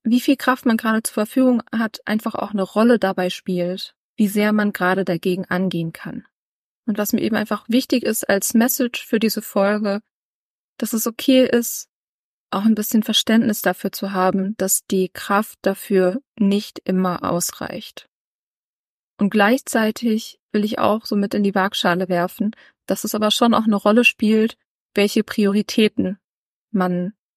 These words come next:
den Dingen in seinem Leben gibt. Also, welche Prioritäten man auch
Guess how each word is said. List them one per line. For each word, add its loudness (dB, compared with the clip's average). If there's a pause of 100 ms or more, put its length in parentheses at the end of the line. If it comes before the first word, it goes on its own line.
den 4
Dingen 2
in -2
seinem 0
Leben -2
gibt. -12
Also, 0 (440)
welche 0
Prioritäten 2
man 4
auch 0